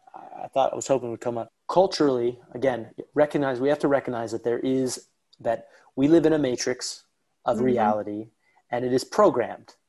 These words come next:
Speaker 2: Yep.
Speaker 1: There are programs that are running all the time. One of the cultural programs is that,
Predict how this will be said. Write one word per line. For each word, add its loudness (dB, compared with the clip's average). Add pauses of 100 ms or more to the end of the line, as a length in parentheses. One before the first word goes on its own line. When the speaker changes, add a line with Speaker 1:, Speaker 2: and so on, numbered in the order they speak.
(140)
Speaker 2:
Yep. -10
Speaker 1:
There 2
are 6
programs 2
that 2
are 2
running 0
all 2
the 4
time. -6 (540)
One 2
of 2
the 4
cultural 0
programs -2
is -6
that, -2